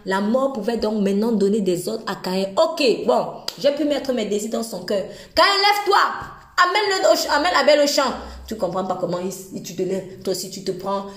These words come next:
tu te lèves, et puis tu amènes ton frère au champ. « Allez, maintenant, tue-le. » Poum. En fait, tu vas obéir automatiquement. Pourquoi ? Quand maintenant les désirs du péché ont réussi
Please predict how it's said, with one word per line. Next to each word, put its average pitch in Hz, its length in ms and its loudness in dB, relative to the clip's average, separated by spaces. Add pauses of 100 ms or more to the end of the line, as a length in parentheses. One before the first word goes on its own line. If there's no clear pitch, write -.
tu - 120 -8
te 220 80 -2
lèves, 220 380 0 (100)
et 185 80 -4
puis 220 140 -2
tu 247 100 0
amènes 214 240 0
ton 202 120 0
frère 220 180 -4
au 202 80 0
champ. « - 420 -4
Allez, 311 360 2
maintenant, 339 240 4 (200)
tue-le. » 403 500 6
Poum. 247 340 2
En 208 80 0
fait, 214 180 -4
tu 208 120 -6
vas 262 220 -2
obéir 190 360 2
automatiquement. 185 540 -4
Pourquoi ? 202 340 -4 (260)
Quand 311 280 4
maintenant 214 260 0
les 208 120 0
désirs 190 340 0
du 190 100 -4
péché - 460 -4
ont 214 80 -2
réussi 202 760 -4